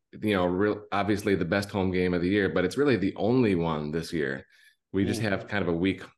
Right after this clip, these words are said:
Speaker 1: home schedule this year. It's kind of strange how that worked out. But, uh, while we're on the topic, actually next year, Texas is coming to the Big House. So that'll be, uh, an interesting game. Guys, do you have any other questions for Eric? I'm kind of tapped out here.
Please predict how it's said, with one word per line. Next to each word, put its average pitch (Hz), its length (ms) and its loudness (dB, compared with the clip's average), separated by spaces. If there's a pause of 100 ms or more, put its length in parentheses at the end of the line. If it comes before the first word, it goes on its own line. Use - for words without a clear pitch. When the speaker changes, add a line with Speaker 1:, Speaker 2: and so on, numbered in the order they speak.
Speaker 1:
home 92 240 -2
schedule 82 460 -2
this 80 200 -6
year. 78 100 0
It's 78 100 -6
kind 85 180 -6
of 80 160 -6
strange 82 320 -4
how 82 100 -6
that 76 160 -6
worked 78 220 -6
out. 78 240 -6 (840)
But, - 300 -2
uh, 95 400 2 (380)
while 107 180 2
we're 113 100 4
on 107 60 2
the 101 80 0
topic, 131 380 0
actually 110 320 2
next 120 340 0
year, 98 180 4
Texas - 720 -4
is 90 140 -6
coming 92 320 0
to 87 80 -8
the 82 80 -2
Big 80 240 -2
House. 69 360 -8
So - 100 -8
that'll 107 220 0
be, 90 340 2 (680)
uh, 87 60 -4
an 85 260 0
interesting 87 460 -2
game. 82 340 -2 (840)
Guys, 123 240 2
do 131 60 4
you 147 40 6
have 160 100 4
any 170 140 6
other 151 160 4
questions 135 400 2
for 120 100 0
Eric? 92 320 4
I'm 92 140 0
kind 95 220 0
of 92 80 0
tapped 90 260 0
out 82 160 0
here. 69 200 -6